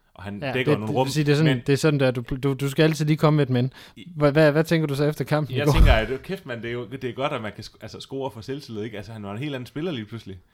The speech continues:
Speaker 1: Øh, fordi jeg synes, altså, vi skal ikke, vi skal ikke sige, kalde ham Shanko, men jeg synes nogle gange, han har den der, altså, altså, lidt, lidt ligegyldig spiller nogle gange inden for, som, men jeg ved godt, hvor meget han betyder for, øh, for de løbende meter, han gør, fordi at han, han dækker så mange rum.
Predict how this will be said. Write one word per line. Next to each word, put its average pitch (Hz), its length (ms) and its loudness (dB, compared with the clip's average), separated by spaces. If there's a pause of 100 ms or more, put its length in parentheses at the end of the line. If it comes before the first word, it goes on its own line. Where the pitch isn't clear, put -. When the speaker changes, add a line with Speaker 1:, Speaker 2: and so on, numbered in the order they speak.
(460)
Speaker 1:
Øh, 101 380 -10 (200)
fordi 123 260 -8
jeg 120 120 -2
synes, 143 280 -8 (520)
altså, 110 200 -12
vi 107 220 -12
skal 127 160 -6
ikke, 127 260 -12
vi 101 80 -14
skal 127 120 -8
ikke 113 120 -14
sige, 113 220 -14
kalde 107 200 -10
ham 101 280 -12
Shanko, 113 500 -10
men 107 260 -10
jeg 113 120 -10
synes 143 220 -10
nogle 120 160 -8
gange, 117 120 -8
han 110 100 -10
har 120 180 -2
den 110 160 -8
der, 110 60 -4
altså, 92 480 -6 (1040)
altså, - 160 -20 (280)
lidt, 135 200 -10 (160)
lidt 143 160 -8 (120)
ligegyldig 123 460 -8
spiller 120 280 -6
nogle 98 180 -8
gange 92 180 -6
inden 101 220 -12
for, 107 160 -8
som, 104 140 -12
men 95 160 -10
jeg 107 80 -6
ved 131 120 -4
godt, 110 160 -10
hvor 107 100 -10
meget 110 100 -6
han 104 80 -10
betyder 95 400 -10
for, 92 320 -10
øh, - 320 -16 (380)
for 110 120 -14
de 101 140 -10
løbende 113 260 -6
meter, 104 200 -8
han 90 100 -14
gør, 110 140 -4
fordi 101 260 -12
at 92 180 -12
han, 92 180 -14 (260)
han 101 120 -12
dækker 113 240 -8
så 107 100 -14
mange 98 200 -6
rum. 120 240 -8